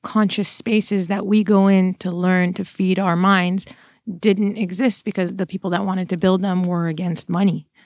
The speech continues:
So it's really, I think it's really just learning to learn yourself better, learning to learn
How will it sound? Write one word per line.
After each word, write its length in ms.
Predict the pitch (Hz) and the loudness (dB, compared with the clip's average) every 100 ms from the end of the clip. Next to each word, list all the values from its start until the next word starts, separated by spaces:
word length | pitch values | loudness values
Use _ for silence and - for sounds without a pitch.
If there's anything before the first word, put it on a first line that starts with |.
| _ | _
So 240 | - - 240 | -6 2 2
it's 260 | 240 220 269 | 2 -2 0
really, 220 | 302 262 | 2 4
I 120 | 202 | 2
think 220 | 247 233 | 0 -2
it's 180 | 226 - | -2 -2
really 200 | 240 233 | -2 0
just 220 | 202 190 _ _ _ _ | -2 -6 _ _ _ _
learning 560 | 202 202 226 233 226 208 | -2 0 2 2 2 -2
to 380 | - 214 196 190 | -4 0 0 0
learn 380 | - 180 208 208 | 0 2 4 4
yourself 520 | 180 165 - 170 170 | 2 -2 -2 -4 -4
better, 360 | 190 170 190 202 | -4 -2 0 0
learning 340 | 185 180 180 | 0 0 -2
to 80 | 180 | -4
learn 360 | 165 170 170 | -2 -2 -2